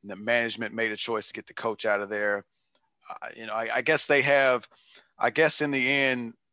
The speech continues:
management and ownership still, you know, has Carson Wentz. You know, they want him to be the guy. I think Carson Wentz is repairable.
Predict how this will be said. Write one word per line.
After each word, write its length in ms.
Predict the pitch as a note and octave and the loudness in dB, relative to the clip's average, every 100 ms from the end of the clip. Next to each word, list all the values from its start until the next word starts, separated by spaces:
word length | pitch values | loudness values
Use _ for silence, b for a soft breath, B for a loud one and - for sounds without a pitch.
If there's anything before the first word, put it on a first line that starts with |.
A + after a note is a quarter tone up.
| _ | _
management 760 | B2 C3 C#3+ C#3 B2 C3+ C3 B2 | -2 2 4 2 0 0 0 -2
and 180 | A#2 A2 | -4 0
ownership 600 | C3+ C#3 A#2 - A#2 A2 | 0 2 -2 -2 -4 -4
still, 640 | - - C#3+ C#3 C3 B2 - _ _ _ _ - | -8 -2 0 2 2 0 -6 _ _ _ _ -6
you 100 | A#2+ | -2
know, 120 | A2 | 0
has 300 | B2 B2+ A#2 | 2 2 0
Carson 500 | - C#3 B2 B2+ A#2 | 2 2 2 -2 -4
Wentz. 400 | B2 A#2+ G#2+ - | -2 -2 -2 -6
You 80 | A#2 | -6
know, 60 | G#2+ | -2
they 140 | B2 | -2
want 260 | B2 B2 G#2+ | 0 -4 -4
him 200 | C3 B2+ | -4 -6
to 60 | |
be 160 | A#2+ B2 | -6 -4
the 120 | A#2 | -2
guy. 340 | A#2+ A#2+ A#2+ A#2 b b b b b _ | 2 4 4 2 b b b b b _
I 120 | B2 | 0
think 220 | D#3 F3+ D3+ | 2 0 2
Carson 400 | D#3+ C#3+ D3 C#3+ | 4 4 2 -2
Wentz 220 | C#3+ - | -4 -6
is 100 | A#2+ | -6
repairable. 720 | A#2 - C#3 C#3+ C#3 D3 C#3+ | -6 0 4 6 6 4 2